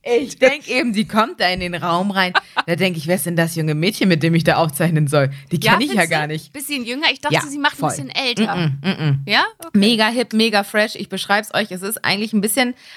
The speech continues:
Speaker 1: fast der Klassiker, diese goldene runde Brille, wobei deine oben noch ein bisschen gerade geht, richtig?
Speaker 2: Ja, und die ist nicht gold, sondern die ist nudefarben in der
Speaker 1: Ach,
Speaker 2: Mitte.
Speaker 1: okay, das kann ich durch den P C nicht ganz erkennen. Aber sehr schick. Also wirklich top.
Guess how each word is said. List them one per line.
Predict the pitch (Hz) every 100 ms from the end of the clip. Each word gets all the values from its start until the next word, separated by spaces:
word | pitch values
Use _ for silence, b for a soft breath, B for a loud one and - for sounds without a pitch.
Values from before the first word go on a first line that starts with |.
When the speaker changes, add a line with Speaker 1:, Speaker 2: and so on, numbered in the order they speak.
| B
Speaker 1:
fast | - - 427 -
der | 285
Klassiker, | 285 294 302 302 302 285 285
diese | 262 240 233
goldene | 220 233 269 262
runde | 226 233 226
Brille, | 180 - 233 320 262
wobei | 202 208 208
deine | 185 190 208 339 392 -
oben | 311 302
noch | 285
ein | - 254
bisschen | 285 - 320
gerade | - 320 349 320 147
geht, | 135 107 143
richtig? | 175 - 359 494 - _
Speaker 2:
Ja, | 202 196 226
und | 285 233
die | 208
ist | 202
nicht | 202 -
gold, | 185 185 240 262
sondern | 226
die | 196
ist | 196 190
nudefarben | 202 269 294 - - 160 - 160 165
in | 156
der | 156
Speaker 1:
Ach, | 196 247 269
Speaker 2:
Mitte. | -
Speaker 1:
okay, | - 185
das | 160
kann | 170 220
ich | 220
durch | 220
den | 214
P | 214
C | - 208
nicht | 190 196
ganz | 185
erkennen. | 151 - 139 139 B B B
Aber | 160 180 170
sehr | 135 - 151
schick. | 120 - - -
Also | 165 160 156
wirklich | 165 214 214 214 - -
top. | - 160